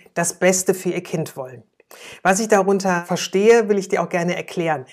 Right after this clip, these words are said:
Eltern haben unterschiedliche Vorstellungen davon, wie sie mit ihrem Kind zusammenleben wollen, welche Erwartungen sie an es stellen oder auch wie ihre Unterstützung im Sport aussehen kann.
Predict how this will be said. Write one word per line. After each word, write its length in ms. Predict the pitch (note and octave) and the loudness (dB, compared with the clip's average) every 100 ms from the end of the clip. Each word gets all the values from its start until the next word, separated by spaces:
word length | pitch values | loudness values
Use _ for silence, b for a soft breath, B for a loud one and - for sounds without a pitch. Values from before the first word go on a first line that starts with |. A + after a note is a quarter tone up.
| B B B | B B B
Eltern 440 | - B3+ C#4 A#3+ G3+ | 2 4 4 0 -2
haben 140 | G3 | 0
unterschiedliche 720 | G3+ A#3 A3+ A3 F#3+ F3+ F3+ | 0 0 0 0 -4 -2 -4
Vorstellungen 600 | F3 F#3+ F#3 F3+ D#3+ D3 | 0 0 2 0 0 -2
davon, 440 | D3 - F3 F#3 | -6 -2 0 2
wie 100 | E3 | 0
sie 140 | E3 F3 | 0 0
mit 160 | E3 | 0
ihrem 180 | E3 D#3 | -4 -10
Kind 220 | D#3 E3+ | -6 -6
zusammenleben 720 | D#3+ D3+ F#3 G3+ F#3 F3 F3 D#3+ | -4 0 4 4 4 4 2 0
wollen, 360 | E3 E3+ D#3+ | 0 0 -2
welche 280 | D3 C#3+ D#3+ | -4 -4 -4
Erwartungen 520 | D#3 D#3+ E3+ F#3 F#3 | -4 -2 -2 0 -2
sie 160 | D#3 E3+ | -2 -4
an 160 | D#3+ | -4
es 440 | E3 - E3 - - | -8 -8 -10 -8 -8
stellen 380 | - E3 E3+ E3+ | -4 -2 -4 -4
oder 300 | E3+ E3 D#3+ | -4 -4 -4
auch 140 | D3+ | -4
wie 60 | F3+ | -6
ihre 200 | E3 E3 | -6 -6
Unterstützung 680 | F3 F3 - A3+ - F#3 | -4 -4 -4 -4 -2 -4
im 180 | - D3 | -4 -10
Sport 440 | - - C#3+ C#3+ D3+ | -10 -6 -6 -8 -12
aussehen 420 | C#3 - C#3 C3 | -8 -8 -8 -12
kann. 200 | - | -16